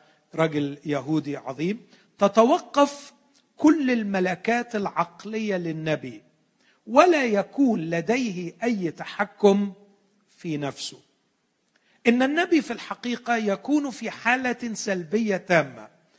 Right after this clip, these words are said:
حتى وإن بدا أنه هو الذي يتكلم. هذا لأن أعضاء الكلام لديه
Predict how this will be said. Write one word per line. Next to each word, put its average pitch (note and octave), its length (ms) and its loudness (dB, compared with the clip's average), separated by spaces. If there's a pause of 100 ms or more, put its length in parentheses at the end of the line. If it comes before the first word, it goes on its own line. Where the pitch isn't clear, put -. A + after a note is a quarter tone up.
(120)
حتى - 340 2
وإن A#3+ 420 0
بدا A#3+ 500 -2
أنه F3 180 -2
هو F3 380 2
الذي D#3 320 0
يتكلم. B2 640 -10 (600)
هذا E3+ 300 4
لأن D3+ 340 -4
أعضاء D#3 580 -4
الكلام G3+ 600 -2
لديه C#3 640 -2